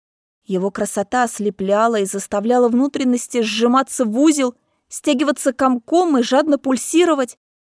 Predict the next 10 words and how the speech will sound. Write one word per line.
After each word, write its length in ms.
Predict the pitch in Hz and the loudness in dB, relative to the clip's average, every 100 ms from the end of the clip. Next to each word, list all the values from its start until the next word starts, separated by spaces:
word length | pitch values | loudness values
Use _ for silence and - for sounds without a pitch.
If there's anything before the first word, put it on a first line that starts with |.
| _ _ - | _ _ -8
Но 120 | 190 | -4
я 240 | 185 233 | -2 -4
знала, 460 | 247 240 226 202 190 | -2 -4 -4 -6 -12
что 320 | - - 214 | -14 -10 -6
он 260 | 240 214 190 | -4 -2 -4
невозможность, 1040 | 208 220 208 190 202 - 202 - - - _ _ _ _ _ _ _ _ | -4 -6 -4 -6 -6 -10 -12 -14 -16 -20 _ _ _ _ _ _ _ _
необратимость, 1200 | 190 196 214 214 226 226 254 240 190 - - - _ _ | -4 -2 -2 0 -2 -2 -2 -2 -2 -8 -18 -20 _ _
недосягаемость. 1160 | 208 208 220 254 - 233 262 254 220 196 - - _ _ _ _ _ _ - | -4 -2 -2 -2 -4 -4 -2 -2 -2 -6 -12 -20 _ _ _ _ _ _ -12
Моя 380 | 202 190 202 240 | -8 -6 -4 -4
боль. 340 | 190 180 180 | -4 -6 -8